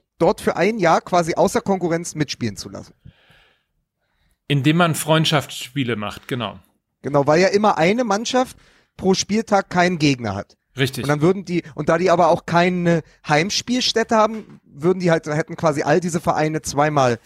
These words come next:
Speaker 1: Heimspiel gegen die Chinesen, die würden irgendwo in Deutschland untergebracht werden. Es gibt fünfzehntausend Euro irgendwie pro Spiel, so habe ich das verstanden. Und davon sollen halt alle profitieren. Und wer hat nicht mitgemacht? Waldhof Mannheim.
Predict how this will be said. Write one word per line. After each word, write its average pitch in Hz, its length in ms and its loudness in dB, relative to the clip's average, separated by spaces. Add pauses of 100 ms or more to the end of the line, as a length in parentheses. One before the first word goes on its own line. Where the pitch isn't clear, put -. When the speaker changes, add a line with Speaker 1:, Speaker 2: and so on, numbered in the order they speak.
(200)
Speaker 1:
Heimspiel 247 480 0
gegen 196 180 -4
die 143 80 -6
Chinesen, 196 500 -2
die 156 120 -4
würden 147 220 0
irgendwo 143 280 0
in 135 80 -2
Deutschland 143 360 0
untergebracht 226 600 -2
werden. 220 200 2 (200)
Es - 120 -14
gibt 175 160 0
fünfzehntausend 165 800 0
Euro 254 340 0
irgendwie 208 280 -2
pro 160 260 -4
Spiel, 320 440 -2
so 175 140 -2
habe 165 120 0
ich 156 60 -10
das 165 160 -8
verstanden. 185 420 -2 (380)
Und 180 220 2
davon 180 280 0
sollen 185 220 2
halt 180 140 0
alle 170 180 2
profitieren. 151 600 -4 (180)
Und 139 160 -8
wer 165 120 2
hat 160 140 -2
nicht 123 160 -10
mitgemacht? 285 500 -2 (340)
Waldhof 151 480 0
Mannheim. 120 440 -4